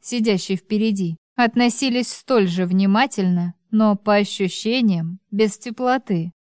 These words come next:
Свободный, симпатичный мужчина в салоне бизнес-класса пользуется у бортпроводниц особым вниманием. А вдруг они для того и идут на эту работу? Романтика неба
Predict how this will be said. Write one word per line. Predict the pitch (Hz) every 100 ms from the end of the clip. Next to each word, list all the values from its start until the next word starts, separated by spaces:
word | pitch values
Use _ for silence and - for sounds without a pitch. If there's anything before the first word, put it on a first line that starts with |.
| _ _ _
Свободный, | - 262 262 285 262 214 165 165 175 _
симпатичный | - 240 240 262 - 247 - 190 185
мужчина | 185 175 - 233 262 190 180 _
в | -
салоне | 247 226 285 220 185
бизнес-класса | 185 180 185 - 196 196 240 - 175 185 _
пользуется | 285 320 285 285 - 277
у |
бортпроводниц | 240 262 247 240 240 233 220 226 226 - - -
особым | 240 - - 226 175 170 170
вниманием. | 190 208 196 165 160 165 170 _ _ _ _
А | 220 262
вдруг | 339 277 240 170 - _ _ _
они | 233 226 240 247
для | 233 226
того | 233 226 233 226
и | - 226 233
идут | 202 262 233 190
на | 180 185
эту | 170 190
работу? | 208 214 190 - 170 185 _
Романтика | 226 233 226 226 202 196 - 190
неба | 190 214 262 208